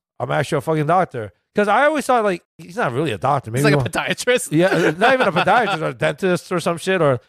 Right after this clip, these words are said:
Speaker 1: or he ma-,
Speaker 2: Ben's
Speaker 1: went
Speaker 2: not
Speaker 1: to
Speaker 2: trying to say, nor am I <laughs> trying to say that podiatrists and dentists are not real doctors.
Speaker 1: Yeah, we're not trying to say that, <laughs> but, um,
Speaker 2: I am unemployed, and Ben, uh, watches people throw up for a living.
Speaker 1: Oh my
Speaker 2: <laughs>
Speaker 1: God.
Speaker 2: So we,
Speaker 1: God, the
Speaker 2: you guys are
Speaker 1: throw up
Speaker 2: doing
Speaker 1: story.
Speaker 2: God's work compared to us.
Speaker 1: Exactly.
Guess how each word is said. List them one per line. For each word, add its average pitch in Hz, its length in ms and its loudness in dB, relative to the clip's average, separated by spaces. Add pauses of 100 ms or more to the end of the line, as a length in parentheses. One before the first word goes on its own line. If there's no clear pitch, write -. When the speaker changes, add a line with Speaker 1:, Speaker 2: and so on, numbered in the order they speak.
(240)
Speaker 1:
or 147 80 0
he 156 160 2
ma-, 147 300 -2
Speaker 2:
Ben's 254 100 4
Speaker 1:
went 294 100 2
Speaker 2:
not 302 100 4
Speaker 1:
to 302 60 0
Speaker 2:
trying 277 160 2
to 262 80 -6
say, 226 240 0
nor 233 240 2
am 214 160 -4
I 220 120 2
<laughs> - 0 -
trying - 260 -4
to 226 60 -2
say 233 180 0
that 196 160 -2
podiatrists 214 680 -4
and 180 120 -8
dentists 208 400 -4
are 185 100 0
not 175 240 -4
real 180 120 -6
doctors. 165 440 -6
Speaker 1:
Yeah, 160 200 2
we're 147 160 2
not 170 180 2
trying 175 120 0
to 156 40 -2
say 165 200 2
that, 143 540 -2
<laughs> - 0 -
but, 135 220 2
um, 120 260 0
Speaker 2:
I 208 140 0
am 262 100 -6
unemployed, 220 540 -2
and 175 200 -6
Ben, 220 220 2
uh, 165 360 2 (220)
watches 190 280 -2
people 185 180 -6
throw 165 220 0
up 151 80 0
for 143 180 -2
a 139 60 0
living. 147 240 0
Speaker 1:
Oh 156 100 4
my 220 160 2
Speaker 2:
<laughs> - 60 -10
Speaker 1:
God. 117 400 0
Speaker 2:
So 185 340 -2
we, 185 140 -10
Speaker 1:
God, 127 300 0
the - 80 -4
Speaker 2:
you 208 40 0
guys 240 120 2
are 233 80 4
Speaker 1:
throw 220 40 4
up 202 60 -2
Speaker 2:
doing 214 140 2
Speaker 1:
story. 185 100 -4
Speaker 2:
God's 185 300 0
work 175 180 -2
compared 151 340 -4
to 147 120 -2
us. 135 220 -2
Speaker 1:
Exactly. 143 480 0